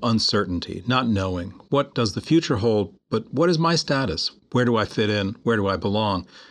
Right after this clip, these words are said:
And they've really never known a time when they had answers to those questions, and they really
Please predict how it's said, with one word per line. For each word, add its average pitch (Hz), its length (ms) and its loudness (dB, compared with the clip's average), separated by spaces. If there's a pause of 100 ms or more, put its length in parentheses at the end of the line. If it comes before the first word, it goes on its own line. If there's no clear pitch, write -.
(180)
And 117 80 2
they've 123 120 2
really 170 200 4
never 139 260 4
known 120 320 4
a 110 60 2
time 104 400 -2
when 104 360 -2
they 107 120 0
had 110 100 0
answers 120 380 0
to - 100 -6
those 92 220 -2
questions, - 640 -6
and 113 160 0
they 117 100 2
really 143 360 0